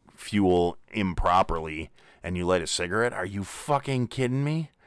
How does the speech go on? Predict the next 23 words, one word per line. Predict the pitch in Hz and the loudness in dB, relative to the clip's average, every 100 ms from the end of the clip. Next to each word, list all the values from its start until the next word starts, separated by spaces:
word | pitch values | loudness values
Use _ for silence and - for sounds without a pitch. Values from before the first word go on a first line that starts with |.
| - _ | -20 _
How | - 190 | -6 -6
dumb | 165 170 170 | 2 2 2
do | |
you | 165 | 2
gotta | 160 127 | 2 4
be | 131 | 4
to | 120 | 2
think | 98 113 | 2 -2
that's | 107 107 101 | -2 -4 -4
a | |
good | 87 85 | -4 -4
idea? | 80 78 78 60 - _ _ _ - - - - | -4 -6 -10 -10 -14 _ _ _ -20 -20 -6 2
But | 98 | 2
I | 87 | 2
digress. | 82 80 69 67 - - - _ _ _ _ _ _ _ - | -2 -4 -6 -8 -10 -12 -18 _ _ _ _ _ _ _ -8
So | 123 110 104 - | 2 2 2 -2
I | 104 | -4
got | 101 113 120 - | 0 2 0 0
involved | 107 117 92 87 85 80 | -4 -2 0 0 -2 -6
in | 85 82 | -10 -8
a | 80 80 80 - - _ - | -6 -6 -8 -12 -18 _ -10
argument | 85 85 80 80 78 | -8 -8 -8 -10 -10
where | 82 82 82 80 78 | -12 -10 -8 -8 -10